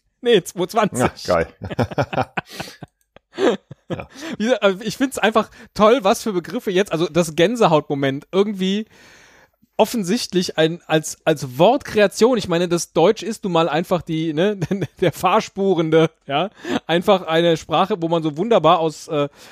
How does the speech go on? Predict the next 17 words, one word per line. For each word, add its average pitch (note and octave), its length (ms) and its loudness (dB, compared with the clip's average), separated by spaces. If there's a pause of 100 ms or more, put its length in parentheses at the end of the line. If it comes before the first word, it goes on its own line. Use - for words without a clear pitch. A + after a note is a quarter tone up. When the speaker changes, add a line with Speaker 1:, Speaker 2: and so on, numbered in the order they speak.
(120)
Speaker 1:
aus C#3+ 200 0
Hauptwörtern D3+ 560 2
neue D#3 240 2
Wörter F#3 220 0
kreieren F3+ 440 -2
kann. D3 240 -4 (320)
Dass E3+ 160 4
es E3+ 80 -4
aber E3 180 2
einen D3 160 -2
Grund E3 260 0
gibt, - 260 -4
den D3+ 240 0
Gänsehautmoment D#3 1000 -2
jetzt C#3 320 -8
mit - 160 -8
aufzunehmen, D3 500 -8